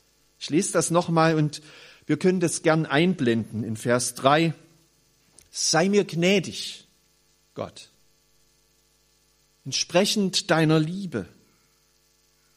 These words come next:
entsprechend der Größe deines Erbarmens,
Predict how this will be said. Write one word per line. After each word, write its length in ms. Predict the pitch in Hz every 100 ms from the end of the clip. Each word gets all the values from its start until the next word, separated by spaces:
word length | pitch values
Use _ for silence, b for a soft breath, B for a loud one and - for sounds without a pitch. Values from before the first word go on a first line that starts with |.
| _ _ _ b b
entsprechend 680 | 143 143 - - 226 - 196
der 140 | 185 175
Größe 640 | 160 180 240 262 - 233
deines 600 | - 175 202 208 202 -
Erbarmens, 1200 | 180 180 - 147 139 117 92 87 - - - -